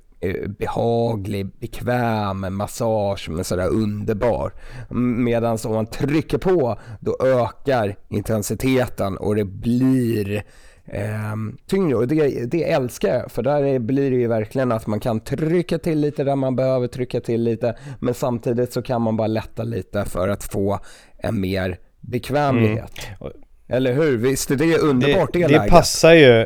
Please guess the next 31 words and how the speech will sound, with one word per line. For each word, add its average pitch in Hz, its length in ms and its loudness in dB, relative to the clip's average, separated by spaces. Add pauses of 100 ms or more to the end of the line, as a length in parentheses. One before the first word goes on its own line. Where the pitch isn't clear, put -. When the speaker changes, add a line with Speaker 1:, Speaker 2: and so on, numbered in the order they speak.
Speaker 2:
en 117 440 2
idiot 127 480 2
som 127 240 4
jag, 131 300 12
som 120 300 0 (160)
per 123 180 6
automatik 123 800 2
av 110 240 6
någon 110 240 2
sorts - 440 -2 (300)
självskadebeteende 113 1400 4
alltid 127 640 4
går 113 420 4
till 117 380 2
det 101 80 4
hårdaste 107 540 0
läget. 104 560 4 (440)
Eh, 117 260 4
o-, 131 340 4
oavsett, 120 680 4
det 120 60 4
är 117 40 8
liksom, 113 300 2
det, 131 100 2
det 127 140 2
ska 139 300 10
vara 120 160 8
det 110 60 4
hårdaste, 107 580 4
annars 104 300 4
så, 101 260 0